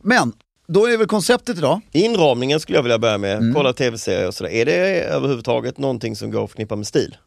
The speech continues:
Speaker 1: Ja, igen.
Speaker 2: Mm.
Speaker 1: Så måste jag ju blunda, känna hur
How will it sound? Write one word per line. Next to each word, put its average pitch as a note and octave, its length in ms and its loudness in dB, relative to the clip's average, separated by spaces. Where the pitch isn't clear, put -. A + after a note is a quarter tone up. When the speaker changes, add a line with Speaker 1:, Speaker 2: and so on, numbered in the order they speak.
Speaker 1:
Ja, C3+ 420 -2
igen. D3 420 0
Speaker 2:
Mm. A2 200 -8
Speaker 1:
Så - 120 -10
måste C3 300 -2
jag B2 80 2
ju A2+ 200 -2
blunda, A#2 520 0
känna G#2+ 360 -4
hur G2+ 320 -6